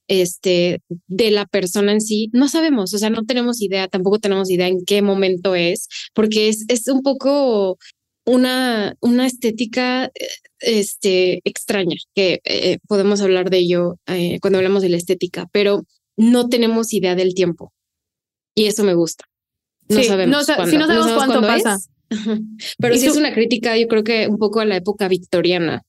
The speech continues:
Speaker 1: eh, de Inglaterra.
Speaker 2: Sí,
Speaker 1: Esa es
Speaker 2: pero,
Speaker 1: como la
Speaker 2: ajá,
Speaker 1: idea.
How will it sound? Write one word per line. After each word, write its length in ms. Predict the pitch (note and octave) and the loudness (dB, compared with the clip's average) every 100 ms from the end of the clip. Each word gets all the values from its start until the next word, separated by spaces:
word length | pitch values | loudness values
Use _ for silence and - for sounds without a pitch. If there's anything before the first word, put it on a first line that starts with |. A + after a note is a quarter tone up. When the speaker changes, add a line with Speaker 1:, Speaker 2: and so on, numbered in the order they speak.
| _ - | _ -2
Speaker 1:
eh, 380 | F#3 F3 F3 E3+ | 0 0 0 0
de 60 | |
Inglaterra. 420 | G3 F#3 F3 F3+ - - _ _ _ _ _ | 2 0 0 -4 -6 -16 _ _ _ _ _
Speaker 2:
Sí, 280 | - C4 A3 - _ - - | 0 2 0 -6 _ -18 -2
Speaker 1:
Esa 120 | C4 | 2
es 60 | C4 | 2
Speaker 2:
pero, 40 | |
Speaker 1:
como 120 | B3 F3+ | 4 4
la 40 | |
Speaker 2:
ajá, 120 | - | 2
Speaker 1:
idea. 180 | F#3+ - | 0 -4